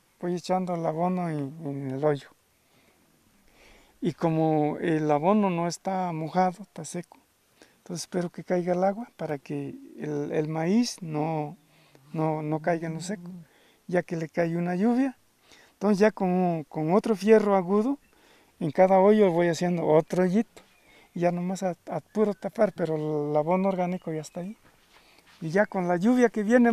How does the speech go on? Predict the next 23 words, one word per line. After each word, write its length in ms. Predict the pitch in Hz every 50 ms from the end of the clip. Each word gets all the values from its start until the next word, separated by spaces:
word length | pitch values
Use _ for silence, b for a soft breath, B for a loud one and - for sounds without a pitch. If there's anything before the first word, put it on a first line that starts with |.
| 220 240
a 100 | 240 220 196
dar 180 | 214 226 226 214
más 240 | 214 233 233 -
tarde, 400 | - 254 262 262 240 240 302 285 - b b b b b b b b b b b b _ _ _ _ _ 359 311 294 - _ _ _ _ _ _ _ - _
trae 240 | - 196 220 233 208
lamita 640 | 214 214 214 202 214 262 294 - - - 370 339
y, 240 | 320 240 180 160 226 262 202
y 60 | 160
todo 340 | - - 196 190 185 185 175
lo 140 | 160 160 156 _ _
cubre, 320 | - 180 170 160 165 165 - -
todo 240 | 190 202 190 180
lo, 220 | 170 165 165 165 160 _ _ _ _ -
ya 220 | 185 180 175 175
eso 200 | 180 180 - -
ya 120 | 185 170 160
queda 260 | - 175 170 165 160
sepultado 520 | - - 160 - 185 165 - 208 202 196
abajo 300 | 190 190 202 208 202 185 _ _ -
junto 260 | 175 180 147 - 151
con 140 | - 175 165
la 80 | 160
semilla. 400 | 143 - 156 151 147 147 151 165